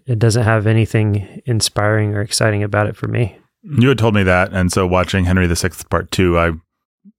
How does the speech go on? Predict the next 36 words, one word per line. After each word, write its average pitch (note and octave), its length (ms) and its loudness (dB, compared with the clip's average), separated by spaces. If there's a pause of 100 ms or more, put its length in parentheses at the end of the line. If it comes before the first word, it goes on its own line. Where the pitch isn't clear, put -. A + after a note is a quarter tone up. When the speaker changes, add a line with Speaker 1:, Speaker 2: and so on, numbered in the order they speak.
(160)
Speaker 2:
was E2+ 220 -4
watching E2 440 -4
for E2+ 160 -6
that, D#2+ 360 -2
and F2 360 -2 (160)
I F2+ 100 0
wanted F2 340 2
to D#2 60 -8
disagree E2 440 -2
with E2 180 -2
you, F2 220 0
but E2+ 260 -2 (460)
I A2 160 -8
found F#2+ 300 -6
myself G2 600 -6 (480)
like, G#2+ 260 -6
"Oh, A2 560 -4
I A#2 180 -6
mean, A2+ 240 -4 (140)
Benedict C#3 360 0
Cumberbatch C#3+ 440 0
is B2 80 -4
doing D3 260 0
just C#3+ 180 -2
fine, C#3+ 480 0
but A#2+ 300 0 (440)
Speaker 1:
Yeah. A2 220 -6
Speaker 2:
I - 40 -4
don't B2 200 0
know B2+ 160 4
that A#2 120 0
this B2+ 180 0
is A#2 180 -2
really A#2+ 200 0
what A#2 180 0
I A#2+ 160 0